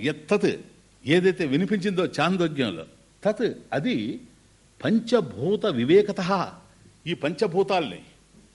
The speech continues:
ఏవైతే జ-, మిథ్య, అది తమాషా. మనకు కావాల్సింది సత్యం. మిథ్యని వివేచించడం వల్ల సత్యం తెలిసిపోతా ఉంది. బ్యూటిఫుల్, సంబంధమే లేదు అసలు.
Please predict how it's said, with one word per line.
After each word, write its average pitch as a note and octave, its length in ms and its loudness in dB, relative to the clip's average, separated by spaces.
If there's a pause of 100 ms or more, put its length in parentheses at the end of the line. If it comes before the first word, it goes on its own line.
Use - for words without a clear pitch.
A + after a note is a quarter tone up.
(160)
ఏవైతే E3+ 520 -2
జ-, B2 340 -4
మిథ్య, - 380 -2 (420)
అది G#2+ 280 -12
తమాషా. C#3+ 480 -8 (520)
మనకు A2+ 180 -6
కావాల్సింది E3+ 460 -6
సత్యం. E3+ 340 -4 (720)
మిథ్యని B3+ 640 0
వివేచించడం G#3+ 580 2
వల్ల G3+ 120 2
సత్యం G3+ 300 0
తెలిసిపోతా F3+ 420 -2
ఉంది. G#2+ 220 -6 (960)
బ్యూటిఫుల్, E3+ 440 -12 (340)
సంబంధమే A3 480 -2
లేదు D3+ 240 -6
అసలు. - 160 -20